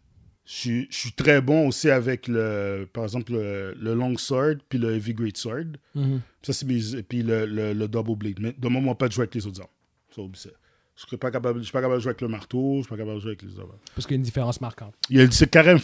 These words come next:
Speaker 1: carrément une
Speaker 2: Ok.
Speaker 1: façon. C'est comme,
Speaker 2: Ah,
Speaker 1: quand
Speaker 2: c'est
Speaker 1: tu joues avec
Speaker 2: cool.
Speaker 1: le marteau, tu vas être le gars qui va stun le monstre. Tu
Speaker 2: Mhm.
Speaker 1: comprends ? Moi, je, je fais le st-, le même stun effect, mais avec mon heavy bow gun. Je, je, je marche comme ça, c'est super lent. Puis je peux shooter, puis le monstre, il, pff, le monde tombe à terre.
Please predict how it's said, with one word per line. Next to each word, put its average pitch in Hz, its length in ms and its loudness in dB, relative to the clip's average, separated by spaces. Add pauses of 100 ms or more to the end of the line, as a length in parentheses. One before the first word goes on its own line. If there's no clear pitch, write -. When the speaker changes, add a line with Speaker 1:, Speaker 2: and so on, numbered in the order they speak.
(280)
Speaker 1:
carrément 160 280 4
une 160 60 2
Speaker 2:
Ok. 139 60 -2
Speaker 1:
façon. 143 280 -2
C'est 135 140 -6
comme, 139 160 4 (140)
Speaker 2:
Ah, - 40 -8
Speaker 1:
quand 196 100 6
Speaker 2:
c'est 170 80 2
Speaker 1:
tu 175 60 0
joues 175 60 6
avec 196 120 6
Speaker 2:
cool. 185 100 6
Speaker 1:
le 151 40 4
marteau, 151 540 2 (340)
tu - 100 -2
vas 135 60 4
être 139 120 -2
le 135 140 6
gars 139 140 4
qui - 120 -4
va 117 100 2
stun - 280 4
le 120 180 4
monstre. 110 420 -6 (840)
Tu - 180 -8
Speaker 2:
Mhm. 156 60 0
Speaker 1:
comprends ? 135 260 0 (480)
Moi, 165 120 4
je, - 160 -2 (180)
je - 200 -10
fais 156 360 6
le 123 140 -4
st-, - 280 -6
le 127 100 6
même 160 200 8
stun 151 520 4
effect, 143 500 -4
mais 139 80 2
avec 123 220 2
mon 123 160 -2
heavy 117 180 -2
bow 110 140 -2
gun. 104 200 -4 (180)
Je, - 220 -12
je, 110 140 -12
je 98 380 -12
marche 131 200 -8
comme 113 180 -4
ça, 135 380 -6
c'est 127 160 -12
super 110 320 -12
lent. 120 200 -8 (460)
Puis - 100 -18
je - 40 -20
peux 131 80 -10
shooter, 131 360 -8
puis 123 120 -12
le 113 80 -8
monstre, 117 300 -12
il, - 40 -18
pff, - 340 -16
le 110 300 -6
monde 123 200 -2
tombe 127 160 0
à 113 100 0
terre. 135 340 -2